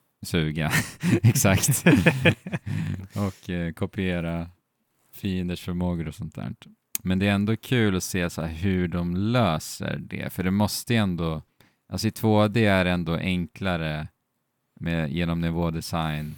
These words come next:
Speaker 1: eh, hinder att så här lösa transport. Alltså, hur kul är det att, eller hur kul ska det vara att röra sig? Alltså i tre D så blir det så mycket mer,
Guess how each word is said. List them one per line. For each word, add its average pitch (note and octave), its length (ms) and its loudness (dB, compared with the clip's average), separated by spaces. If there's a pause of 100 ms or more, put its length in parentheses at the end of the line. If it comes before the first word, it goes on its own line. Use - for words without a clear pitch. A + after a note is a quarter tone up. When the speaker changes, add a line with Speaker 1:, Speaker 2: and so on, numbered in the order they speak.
(320)
Speaker 1:
eh, D#2+ 100 -8
hinder D#2+ 600 -2
att D2+ 220 -4
så - 100 -8
här D#2 320 -4
lösa E2+ 500 0
transport. - 880 -8
Alltså, D2+ 400 -8 (720)
hur G2 140 2
kul F2+ 360 0
är E2 160 -2
det D#2 120 -4
att, - 360 -14
eller F2 200 -2
hur F#2 160 2
kul E2 300 -4
ska - 160 -8
det D#2+ 60 -4
vara D#2 160 -4
att D2 100 -8
röra E2+ 380 -4
sig? - 240 -14
Alltså - 180 -4
i F#2 40 -2
tre A2+ 340 2
D G#2 140 2
så F#2+ 140 -4
blir F2+ 200 0
det F2 80 -4
så F2+ 120 -8
mycket E2+ 240 -8
mer, D#2+ 320 -10